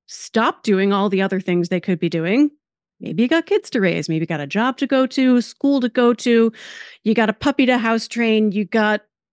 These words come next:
a chronic illness to manage, friends and family to spend time with. Sometimes you, God forbid, just wanna watch, like, some cozy mystery T V and then take a nap. Why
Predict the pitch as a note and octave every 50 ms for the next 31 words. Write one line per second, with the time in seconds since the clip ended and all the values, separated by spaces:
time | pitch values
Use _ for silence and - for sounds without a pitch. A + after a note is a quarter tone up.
0 | _ _ - A3+ G#3 - - C4 B3 A#3+ A#3+ A#3+ - B3 A#3+ A#3+ A#3+ A#3 A3 -
1 | - B3 A3 G#3 G3+ G3+ G3+ G3+ G#3 G3+ F#3+ - - - A#3 B3 B3 A3+ A#3 A#3+
2 | - B3 A3+ A3+ A3+ A3 G#3 A3+ A3 - A#3 A3 G#3+ G3+ - A3 G#3+ G#3 A3 A3
3 | G#3+ - - - C#4 C#4 C4+ A#3+ A#3 - B3+ B3 B3 B3 A#3 A3 A#3 A3 G3 F#3+
4 | F3+ A#3 A3+ A#3 A3 - B3+ G#3 F#3+ A3 G#3+ G3 - A3+ A3 - - G3+ F3+ G#3
5 | G#3 C#4 A#3+ G3+ G#3 G3+ G3+ - - - G#3+ - - A3+ G#3+ F#3 - A3+ G#3+ G#3+
6 | A3 G#3+ G#3 G3+ G3+ - - G#3+ G#3 G3+ - - G#3+ G3+ F3 G3+ F#3+ F#3+ G3 F#3+
7 | F#3+ G#3 G3+ G3 F#3 - - G3+ - C4+ F4+ B4+ - - - - _ _ - -
8 | - - _ _ _ _ _ _ - F#4 C5+ C5 - G3+ G3+ A3 C#4